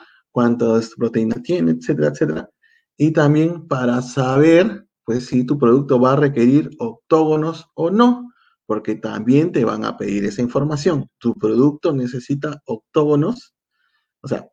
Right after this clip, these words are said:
lo que he puesto aquí es lo que dice la ley actual, pero la ley, perdón, la ley del noventa y ocho.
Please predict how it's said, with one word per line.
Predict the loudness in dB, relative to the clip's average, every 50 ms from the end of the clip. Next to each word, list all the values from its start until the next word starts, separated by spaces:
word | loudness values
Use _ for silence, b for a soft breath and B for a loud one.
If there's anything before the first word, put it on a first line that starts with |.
| _
lo | -6 -4 0
que | 2 2
he | 2
puesto | 4 2 0 0 0 -2
aquí | -2 -2 -2 -6 -6 -6 -6 -10
es | -10 -10 -6 -6
lo | -6
que | -4 -2
dice | -4 -4 -2 -4 -4
la | -4 -6
ley | -6 -2 0 0 0
actual, | -2 -4 -6 _ _ -4 -2 -2 -2 -6 -8 -16 _ _
pero | -2 -2 0 2
la | 2 2
ley, | 4 4 2 2
perdón, | 2 0 0 0 -2
la | -2 2
ley | 4 4 6
del | 4 4 4
noventa | 2 0 -2 -2 -6 -8 -4 2
y | 4 4
ocho. | 4 4 0 -8